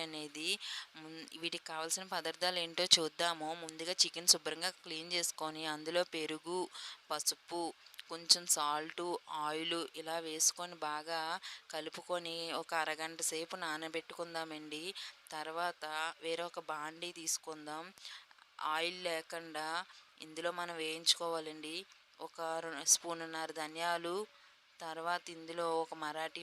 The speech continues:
మొగ్గ, తర్వాత కొంచెం దాల్చిన చెక్క, ఒక నాలుగు ఇలాచి,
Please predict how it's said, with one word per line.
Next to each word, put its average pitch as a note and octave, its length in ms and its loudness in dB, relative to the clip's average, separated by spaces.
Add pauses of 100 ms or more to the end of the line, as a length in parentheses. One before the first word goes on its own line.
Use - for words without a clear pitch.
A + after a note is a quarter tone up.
మొగ్గ, E3 240 -4 (640)
తర్వాత E3 440 2 (120)
కొంచెం E3 300 2 (120)
దాల్చిన D3 460 2
చెక్క, E3 280 -4 (680)
ఒక E3 100 -8 (100)
నాలుగు E3 400 0 (160)
ఇలాచి, E3 540 2